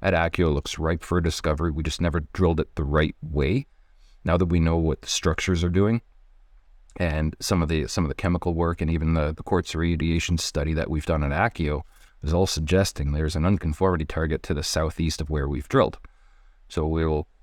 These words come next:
oh, these are the type of targets that we want to investigate. There's other geophysical targets within the Accio area that we, that we really want to follow up on. Then there are some more regional targets for exploration with that just, they look ripe for discovery. And the only way to make that discovery is to get out there and,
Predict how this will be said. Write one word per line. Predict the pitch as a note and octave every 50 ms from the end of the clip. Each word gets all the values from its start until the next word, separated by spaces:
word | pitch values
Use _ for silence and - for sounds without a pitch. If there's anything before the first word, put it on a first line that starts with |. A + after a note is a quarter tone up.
| - - - - -
oh, | C#2+ C#2+ D2 D#2+
these | E2 G2+ G#2 F#2 G2
are | F#2
the | D2+ E2+
type | - - F2 D#2 -
of | -
targets | - E2 D#2 D#2 D2+ -
that | E2
we | D2 D2+
want | C#2+ C2+ C#2+ C2+
to | C#2
investigate. | C2 C2+ C2+ F#2+ - - - - - - -
There's | - - - D#2+ D2+
other | D#2 D#2 D#2+ D#2 D2+
geophysical | D2 - E2+ D2+ D2 D#2 D2 D#2 D2 C#2+
targets | - - C#2+ D2+ D2 D#2 D#2+ - -
within | D#2 D2+ D2+ D#2 D#2+
the | D#2
Accio | D2 C2 D2 D2 - E2 D2 - -
area | E2+ D#2 D#2 D#2+
that | D#2+ D#2 D2+ -
we, | E2+ D#2+ D2+ D2+
that | C#2 D2 E2
we | E2+ F#2+
really | F2+ F2+ F#2+ F2+ E2+
want | D#2 D#2 D#2 C#2+
to | C#2+
follow | C#2+ - - C#2+ D2+ D2+ D#2
up | E2 D#2 -
on. | D2 D2 D2 - - - _ - - - -
Then | F2+ G2+ A#2+
there | C#3+ C#3 A#2+
are | G2+
some | - - G2+ F2+
more | F2 F#2 F#2+ F2
regional | D2+ C#2+ C#2+ D#2+ G#2 B2+ B2+ G#2+ F#2 D2 C#2 C#2
targets | C#2+ - - C#2+ D2 C#2+ C2+ - -
for | - - D2 C#2+ D2+
exploration | D2+ - - - - D2 C#2+ D#2 E2 - E2 D#2 D2+
with | D2 D#2 - _ - - - - - - - - -
that | E2 E2 D#2+
just, | F#2 E2+ - - - - - - - -
they | F#2+
look | E2+ E2 D#2+ E2 E2 - -
ripe | D2 D2 D2+ D#2+ D2+ -
for | - - F2
discovery. | E2 E2+ E2 - - G2 - - C2 - - - - - -
And | - - D#2
the | D#2
only | E2 E2 E2+ E2
way | D#2+ E2 E2
to | D#2+ D#2+
make | D2+ D2+ D#2 D#2 -
that | - D2+ D2 D2 -
discovery | - - - D2+ D2 E2 A2 G2 C2+ D2
is | D#2 D2 -
to | - F#2
get | E2+ D#2 -
out | C2 C#2 -
there | - E2+ E2+
and, | E2+ E2+ E2+ E2+